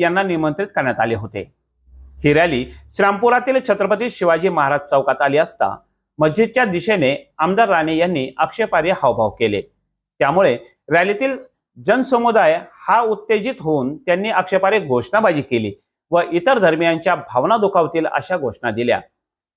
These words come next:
डॉक्टर बाबासाहेब आंबेडकर स्मारक ते नगर परिषद कार्यालय द-, या दरम्यान आयोजित रॅलीत व नगर परिषद येथे आयोजित सभेत आमदार नितेश राणे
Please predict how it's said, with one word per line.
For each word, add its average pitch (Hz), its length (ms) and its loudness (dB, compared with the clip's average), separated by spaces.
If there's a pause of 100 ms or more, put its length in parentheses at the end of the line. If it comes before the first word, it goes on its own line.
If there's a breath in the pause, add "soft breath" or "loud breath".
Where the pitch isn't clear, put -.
(200)
डॉक्टर 156 280 0
बाबासाहेब 180 520 0
आंबेडकर 208 420 -2
स्मारक 185 420 -2
ते 147 380 0 (180 loud breath)
नगर 190 260 2
परिषद 254 360 2 (120)
कार्यालय 190 440 2
द-, 160 220 -4
या 180 140 2
दरम्यान 180 420 0 (120)
आयोजित 190 360 0
रॅलीत 170 300 2 (400)
व 190 100 4
नगर 185 300 2
परिषद 233 340 0
येथे 196 240 0
आयोजित 165 320 0
सभेत 196 440 0 (460)
आमदार 202 360 0
नितेश 170 380 -4
राणे 175 300 0